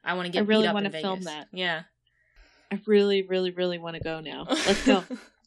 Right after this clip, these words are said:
Speaker 2: Meet,
Speaker 1: Uh,
Speaker 2: meet me in Vegas.
Speaker 1: all right. So that was the week in N W S L. Um, you wanna make some quick score predictions?
Speaker 2: Very quick, 'cause I have to pee.
Speaker 1: Okay, great. There's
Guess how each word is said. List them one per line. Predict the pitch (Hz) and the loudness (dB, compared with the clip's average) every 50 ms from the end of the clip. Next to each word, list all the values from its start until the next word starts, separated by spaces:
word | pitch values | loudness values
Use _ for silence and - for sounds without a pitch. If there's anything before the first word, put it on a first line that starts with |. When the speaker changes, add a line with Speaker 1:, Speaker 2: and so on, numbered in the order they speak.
| _ _ _ _ _ _ - - - - - - - - - - | _ _ _ _ _ _ -20 -20 -20 -20 -20 -20 -20 -20 -10 -2
Speaker 2:
Meet, | 214 220 226 214 | 0 2 2 2
Speaker 1:
Uh, | - - 214 | 0 -4 -6
Speaker 2:
meet | 226 233 226 - - | -2 0 0 0 2
me | 226 220 208 | 4 4 4
in | 202 | 4
Vegas. | 202 196 185 185 151 143 - - - - _ _ - | 4 2 0 0 -2 -8 -8 -12 -20 -20 _ _ -10
Speaker 1:
all | 185 180 | -6 -6
right. | 170 156 151 151 - - | -4 -4 -6 -8 -10 -12
So | - - 190 185 185 185 180 - - - - | -8 -4 -4 -2 -2 -2 -4 -6 -10 -16 -12
that | 175 190 190 214 208 202 | -8 -6 -6 -6 -6 -6
was | 202 202 190 185 | -6 -6 -6 -6
the | - 190 | -6 -8
week | 175 175 175 165 - | -6 -6 -8 -8 -8
in | 175 - | -10 -8
N | - 170 170 165 | -8 -8 -8 -6
W | 160 160 156 156 151 147 143 | -6 -6 -6 -4 -4 -4 -4
S | 151 160 - - | -4 -6 -6 -4
L. | 147 143 143 143 151 165 - _ _ - - | -4 -2 -2 -4 -6 -8 -14 _ _ -14 -10
Um, | 147 156 156 156 156 156 156 156 165 185 - - _ - - - - - | -8 -8 -8 -8 -10 -12 -14 -14 -16 -18 -20 -20 _ -20 -20 -20 -20 -20
you | - 190 202 - 156 160 170 | -20 -20 -20 -18 -12 -10 -8
wanna | 170 170 | -8 -6
make | 175 170 - | -6 -8 -8
some | - 175 175 170 | -10 -12 -12 -10
quick | - 190 180 - | -8 -8 -8 -10
score | - - - 185 190 | -12 -10 -8 -10 -8
predictions? | 190 220 208 208 208 208 - 226 220 220 220 214 - - _ _ _ - 214 214 _ _ _ _ _ - | -6 -6 -6 -4 -6 -6 -6 -8 -6 -6 -6 -8 -12 -20 _ _ _ -20 -20 -20 _ _ _ _ _ -2
Speaker 2:
Very | - 240 240 240 233 226 | 2 4 4 6 6 4
quick, | 214 214 220 196 - - - | 4 6 4 4 4 4 0
'cause | 202 185 196 | 0 4 4
I | 185 | 4
have | 180 180 - | 4 4 -2
to | - | -8
pee. | - - 170 143 - - _ _ _ _ _ - | -2 0 0 0 0 -2 _ _ _ _ _ -10
Speaker 1:
Okay, | 175 180 - - - - - - 143 | -10 -10 -8 -10 -10 -12 -12 -16 -14
great. | - 151 143 139 135 135 139 139 139 139 143 139 131 - - - - _ _ _ _ _ _ _ _ - | -10 -8 -8 -6 -6 -6 -6 -4 -4 -4 -4 -4 -6 -6 -10 -14 -20 _ _ _ _ _ _ _ _ -12
There's | - 175 185 185 185 185 | -8 -6 -4 -4 -4 -6